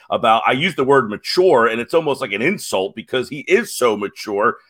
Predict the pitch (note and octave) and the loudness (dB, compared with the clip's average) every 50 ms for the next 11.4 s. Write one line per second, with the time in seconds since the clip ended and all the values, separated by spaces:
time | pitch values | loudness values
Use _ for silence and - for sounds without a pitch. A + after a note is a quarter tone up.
0 | _ _ _ _ - D3 E3+ E3+ F#3+ G3+ F3 A3 A3+ A3 G#3 - - A3 A3+ - | _ _ _ _ 4 4 4 4 4 -2 2 2 4 4 2 0 0 0 0 2
1 | G3+ F#3 F3+ F#3+ E3 - - F3 D#3 - - - G3 G3 G3+ G#3 G3+ G3 F#3 F3 | 2 0 0 0 -6 -8 -10 -14 -14 -14 -12 -6 -4 -4 -4 -4 -4 -2 -2 -4
2 | D#3 - - D3+ D3 C#3 C3+ - - D#3 D#3 D3 C#3 C#3 C#3 C#3+ C#3 C#3 C3+ C3 | -4 -6 -8 -6 -6 -8 -8 -6 -4 -2 -2 0 0 2 0 2 0 0 -2 -2
3 | B2+ A#2 - - _ - - C#3+ D3+ C#3+ - - B2+ A#2+ B2+ C3 C#3+ E3 F#3+ G3 | -4 -4 -6 -8 _ -4 -2 -2 -2 -2 -6 -8 -6 -4 -2 -2 0 0 0 -2
4 | E3 - - - - G#2 F2 E2 E2 E2+ G2+ A2+ _ _ _ _ _ _ - C3 | -4 -8 -10 -4 -2 0 0 0 0 -2 -4 -6 _ _ _ _ _ _ -6 -4
5 | C3+ C#3+ E3+ G#3+ - - F#3+ E3+ B2+ D#3+ C3+ - C#3 C3+ C3+ C3+ C3+ C3 C3 C3 | -4 -2 -2 -4 -4 -6 -12 -8 -8 -8 -6 -2 0 2 2 4 4 2 2 0
6 | B2+ A2 - _ _ _ _ _ _ _ _ - D#3 D3+ D3 C3+ C3+ _ _ _ | -4 -8 -12 _ _ _ _ _ _ _ _ -4 -2 -2 -2 -2 -6 _ _ _
7 | - A#2 A#2 C3+ F#3 G#3+ G#3+ - - - - _ - C#3+ D#3 C#3 A2+ - D3+ D#3+ | -14 -8 -2 0 2 2 2 0 -4 -20 -20 _ -6 -4 -4 -4 -4 -2 -2 0
8 | E3+ F3+ F#3 F3+ - - A#2 A2 A2 G#2+ - - B2 A#2 A#2+ - D3 D3+ - _ | 2 2 0 0 2 2 2 4 4 2 0 -4 -10 -10 -4 -2 -2 -2 -4 _
9 | - C#3 C3+ B2+ B2+ B2 A#2+ A2+ - _ _ _ _ _ _ _ - A#2 A#2+ B2 | -2 0 2 2 2 0 -2 -6 -8 _ _ _ _ _ _ _ -4 -4 -4 -4
10 | - - B2 C#3 D#3+ F3 F3 - F#3 F3 F3+ - - - - D#3 C#3+ C3 B2 A2 | -2 0 2 2 4 2 2 0 -2 -2 -2 -8 -12 -6 -2 2 2 4 2 2
11 | G2 G2 F#2 F2 E2+ E2+ F2+ F2 | 2 2 2 2 2 0 -2 -4